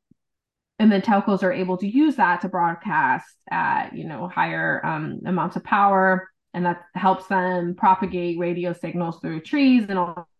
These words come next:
things, right? And that's really why, um, it's easier to kind of go in as a big telco 'cause you can afford things like R F spectrum, but out in a rural place, right, um, or maybe an underserved urban place,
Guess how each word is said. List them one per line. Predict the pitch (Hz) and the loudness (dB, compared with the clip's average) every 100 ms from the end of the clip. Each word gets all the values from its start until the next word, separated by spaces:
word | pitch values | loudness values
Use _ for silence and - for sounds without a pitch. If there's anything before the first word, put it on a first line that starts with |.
| _ _ _ _ _ - | _ _ _ _ _ -12
things, | - - - | -10 -10 -10
right? | - | -8
And | - | -6
that's | - - - - - - _ | -8 -10 -20 -20 -20 -20 _
really | 302 330 302 | 2 4 6
why, | 220 - 208 - 185 180 - - 226 | 6 6 6 4 2 0 -4 -10 -4
um, | 190 180 180 180 180 202 - _ _ - | 0 0 0 -4 -6 -8 -12 _ _ -16
it's | - 180 | -12 -4
easier | - 202 202 190 | 2 2 4 2
to | 180 | 0
kind | - 180 | 0 -2
of | |
go | 175 175 | 0 -2
in | 170 | -2
as | 170 | -6
a | 208 - | -8 -2
big | 277 233 | 0 2
telco | 226 226 220 208 | 2 2 0 0
'cause | 190 | -2
you | 190 | -2
can | 170 | -4
afford | - 180 170 160 160 _ _ - | -4 -4 -2 -6 -10 _ _ -6
things | 180 165 | -4 -2
like | - - | -4 -2
R | 170 | 0
F | 165 | 0
spectrum, | - 285 233 185 | -2 -2 0 0
but | 196 - - - - | -2 -2 -14 -16 0
out | 220 220 | 2 4
in | 226 | 4
a | 202 | 4
rural | 180 170 170 226 | 0 0 -2 -4
place, | - 147 139 180 247 - | -6 -6 -4 -4 -6 -4
right, | 160 165 226 269 185 175 170 | -2 0 2 0 2 2 2
um, | 170 170 165 | 0 -4 -4
or | 185 175 | 0 0
maybe | 170 165 170 | 0 -2 -4
an | |
underserved | 151 170 175 - 160 190 | -4 -4 -4 -6 -4 0
urban | 269 269 | 2 2
place, | 220 180 180 | 2 0 -2